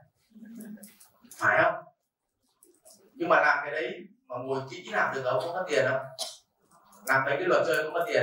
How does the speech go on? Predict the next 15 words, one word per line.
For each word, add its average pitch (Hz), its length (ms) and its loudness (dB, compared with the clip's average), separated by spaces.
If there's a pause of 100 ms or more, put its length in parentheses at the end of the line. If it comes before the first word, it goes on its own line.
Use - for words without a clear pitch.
không? - 100 -2 (1000)
Không, 220 480 -14
chứ 233 60 -8 (100)
nó 214 60 -8
mới 208 140 -8
đau, 226 400 -2
chứ - 160 -20
toàn - 200 -8
ngồi 226 200 0
làm 190 280 0
trên 208 120 -8
giấy. 190 240 -4 (1200)
Không 233 120 -20
mất 247 220 2
tiền. - 340 -4